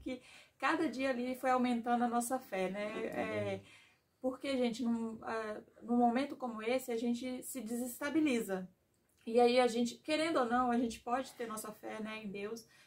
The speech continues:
Speaker 1: mas aí os mom-, os pensamentos da gente também pensam o contrário, né? Nós estávamos assim, eu,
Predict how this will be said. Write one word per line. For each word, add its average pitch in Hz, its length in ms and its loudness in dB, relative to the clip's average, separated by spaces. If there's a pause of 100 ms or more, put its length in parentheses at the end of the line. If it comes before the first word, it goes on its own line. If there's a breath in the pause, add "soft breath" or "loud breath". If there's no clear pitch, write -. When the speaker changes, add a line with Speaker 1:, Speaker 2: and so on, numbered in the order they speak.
(120)
Speaker 1:
mas 226 360 -2
aí 226 160 -2
os 226 100 -6
mom-, 214 320 -8
os 208 260 -8
pensamentos 233 600 -6
da 214 160 -8
gente 208 300 -8
também 196 260 -10
pensam 208 400 -12
o - 20 -20
contrário, 185 520 -10
né? 190 260 -6
Nós 202 260 -8
estávamos 196 520 -8
assim, 190 380 -8
eu, 208 320 -2